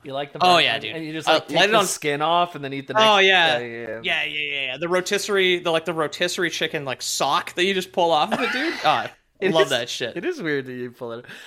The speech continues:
Speaker 1: I haven't had marshmallows in a, a, a long time. The next time
Speaker 2: Yeah,
Speaker 1: we,
Speaker 2: me neither.
Speaker 1: we go out to the,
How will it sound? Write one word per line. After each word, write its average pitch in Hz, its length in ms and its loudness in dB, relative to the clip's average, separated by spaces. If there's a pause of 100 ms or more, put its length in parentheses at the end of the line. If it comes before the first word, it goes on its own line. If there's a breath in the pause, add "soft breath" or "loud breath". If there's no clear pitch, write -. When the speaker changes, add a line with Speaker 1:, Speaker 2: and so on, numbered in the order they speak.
(140 loud breath)
Speaker 1:
I 170 100 2
haven't 320 140 2
had 233 140 2
marshmallows 147 480 -4
in 127 80 -8
a, 120 40 -6 (440)
a, 95 240 -6
a 123 80 -6
long 127 280 -4
time. 117 400 -8 (180)
The 147 40 -14
next 156 180 -6
time 208 100 4
Speaker 2:
Yeah, 147 80 6
Speaker 1:
we, 147 80 2
Speaker 2:
me 131 80 2
neither. 123 360 2
Speaker 1:
we 139 160 -8
go 135 200 2
out 135 200 -6
to 139 100 -8
the, 117 340 -8